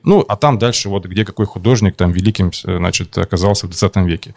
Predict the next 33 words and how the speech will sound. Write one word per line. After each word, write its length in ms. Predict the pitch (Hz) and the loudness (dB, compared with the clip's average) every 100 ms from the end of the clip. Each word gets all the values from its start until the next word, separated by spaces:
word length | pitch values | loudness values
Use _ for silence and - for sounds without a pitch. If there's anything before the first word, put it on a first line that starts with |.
| - | -2
То 40 | |
есть 100 | 110 | 2
это 200 | 139 143 | 2 2
стандартный 960 | 139 135 113 143 139 123 110 104 101 98 | 2 2 4 2 2 2 4 2 0 0
нарратив, 680 | 98 101 104 131 135 220 - | 0 2 2 2 0 -2 -2
как 160 | 127 101 | -2 2
бы, 100 | 101 | 2
любого 720 | 104 143 143 107 98 90 87 | 2 2 2 4 2 0 -2
художественного 540 | - 104 110 - 98 | -4 0 2 2 2
музея, 340 | 104 104 143 139 | 2 2 2 0
там 600 | - 87 85 85 87 90 _ | 0 -2 -2 -2 -4 -6 _
Тверь, 360 | 113 160 156 139 | 2 4 4 0
Калуга, 680 | 104 98 156 117 107 101 | 0 4 4 4 6 6
э, 760 | 95 90 87 85 82 82 85 85 | 4 0 -2 -2 -2 -4 -4 -4
не 120 | 85 | -6
знаю, 400 | 85 85 82 95 - | -6 -6 -6 -10 -2
Хабаровск, 500 | 104 135 127 101 - | 2 4 2 0 -6
что 200 | - 107 | -2 -2
угодно. 400 | 98 92 90 - _ - | 0 0 -2 -10 _ 2
Этого 320 | 135 131 123 | 4 4 4
мало. 320 | 113 90 80 | 4 2 0
То 140 | - | -4
есть 80 | - | -2
сейчас 280 | 107 160 147 | 2 2 4
должен 300 | 131 131 117 | 4 4 2
быть 120 | 95 | 0
обязательно 500 | 98 131 135 107 92 - _ _ | 0 2 2 2 0 -4 _ _
вторая 580 | - - 110 113 95 87 | -4 2 4 4 2 -2
история, 420 | - - 180 143 | -4 2 4 4
которая 560 | - - 135 131 104 - - | 2 2 4 6 4 0 -2
вот 300 | 98 107 - | 0 0 2
эту 260 | 170 185 165 | 0 4 4
вот, 340 | 120 - | 4 2